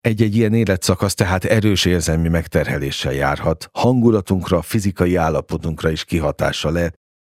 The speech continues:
és hiába ennyi év a hátunk mögött, az önmagunkról kialakított képünk is meginokhat.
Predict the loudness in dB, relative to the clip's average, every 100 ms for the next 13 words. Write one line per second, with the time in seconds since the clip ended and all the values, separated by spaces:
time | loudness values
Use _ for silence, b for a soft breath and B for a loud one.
0 | _ 0 0 -2 -2 0 2 4 2 2
1 | 2 2 2 0 0 0 0 0 0 0
2 | -2 -4 -20 _ -4 0 0 2 2 0
3 | 0 -2 0 0 0 0 -2 -4 -6 0
4 | -2 0 -4 -2 -4 -4 -4 -6 -6 -6
5 | -6 -10 -12 -12 -16